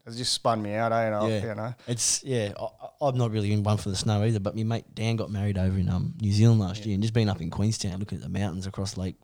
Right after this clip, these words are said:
Speaker 2: I can't know what the lake's called, but it's fucking incredible. It's
Speaker 1: Yeah.
Speaker 2: like, s-, like, dead still, isn't it? And just,
Speaker 1: Yeah.
Speaker 2: like,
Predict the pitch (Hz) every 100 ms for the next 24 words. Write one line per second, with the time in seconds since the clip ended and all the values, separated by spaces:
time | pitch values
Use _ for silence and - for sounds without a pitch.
0 | - 92 90 85 - 92 - - 60 60
1 | - - - 64 58 104 98 87 - 131
2 | 120 110 - 123 - - - - 147 120
3 | 120 143 127 - - 131 113 117 110 101
4 | 110 - 101